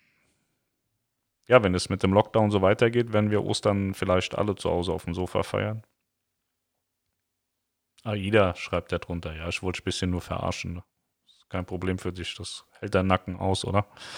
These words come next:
Ostern, Aida, Norwegen, das ist total schwierig. Also ich glaub tatsächlich, dass, ähm,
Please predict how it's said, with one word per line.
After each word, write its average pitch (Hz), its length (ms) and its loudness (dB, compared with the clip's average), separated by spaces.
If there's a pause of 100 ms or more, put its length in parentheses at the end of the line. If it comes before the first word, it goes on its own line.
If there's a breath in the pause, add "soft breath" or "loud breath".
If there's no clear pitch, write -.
(1500 loud breath)
Ostern, 143 480 8
Aida, 123 320 10
Norwegen, 113 540 8 (480 loud breath)
das - 280 -4
ist - 100 -2
total 98 280 4
schwierig. 104 400 0
Also 90 140 2
ich - 160 0
glaub 101 240 6
tatsächlich, 98 500 0
dass, - 500 0
ähm, 92 480 0